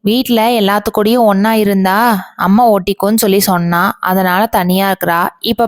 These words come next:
பார்த்தா வீட்லயும் ஆளை காணோம், எங்கேயோ போயிருப்பா போல. ஏ கங்கா, அந்த காவேரிக்கு ஃபோன் பண்ணி வீட்டுக்கு இப்ப உடனே வர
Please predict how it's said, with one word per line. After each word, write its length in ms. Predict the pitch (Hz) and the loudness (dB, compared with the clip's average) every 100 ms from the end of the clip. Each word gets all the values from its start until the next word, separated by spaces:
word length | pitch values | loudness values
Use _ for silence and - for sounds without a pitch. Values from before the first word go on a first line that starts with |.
| 226 | 0
பார்த்தா 300 | 226 240 277 214 | 0 0 0 0
வீட்லயும் 460 | 220 233 240 254 208 | -2 0 0 0 0
ஆளை 160 | 180 180 | 0 -2
காணோம், 300 | 175 170 180 - 190 | -2 0 0 0 -2
எங்கேயோ 240 | 190 240 240 220 | 0 -2 -2 0
போயிருப்பா 420 | 226 240 - 208 208 | 0 0 0 -2 0
போல. 220 | 202 208 233 - 247 | 0 2 0 -2 -2
ஏ 40 | 240 | 0
கங்கா, 360 | 220 214 254 262 214 196 214 | 2 2 2 2 0 -2 -2
அந்த 140 | 214 208 220 | 0 0 0
காவேரிக்கு 500 | 233 254 262 247 240 | 0 2 0 0 -2
ஃபோன் 260 | 233 233 240 240 | 0 0 0 0
பண்ணி 240 | 214 240 254 220 | 0 0 2 2
வீட்டுக்கு 320 | 240 247 220 | 0 0 0
இப்ப 140 | 214 202 202 | 0 0 0
உடனே 280 | 196 208 233 | 0 0 0
வர 180 | 208 202 | 0 0